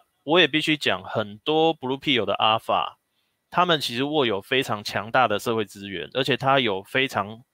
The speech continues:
聪明才智，他只是在对女人这个区块很心软而已。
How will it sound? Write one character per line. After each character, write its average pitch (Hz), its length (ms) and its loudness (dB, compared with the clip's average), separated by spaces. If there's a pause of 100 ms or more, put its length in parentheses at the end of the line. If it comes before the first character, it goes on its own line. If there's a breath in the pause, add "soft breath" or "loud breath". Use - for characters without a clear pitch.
聪 127 280 -2
明 95 200 -10
才 95 220 -2
智， 104 200 -12
他 170 160 2
只 107 260 -8
是 175 220 -4
在 160 200 4
对 151 280 2
女 101 200 -8
人 95 140 -8
这 127 80 -4
个 120 80 0
区 117 200 -6
块 113 360 2 (400 soft breath)
很 107 220 -6
心 127 340 -4
软 101 260 -2
而 85 200 -14
已。 85 240 -20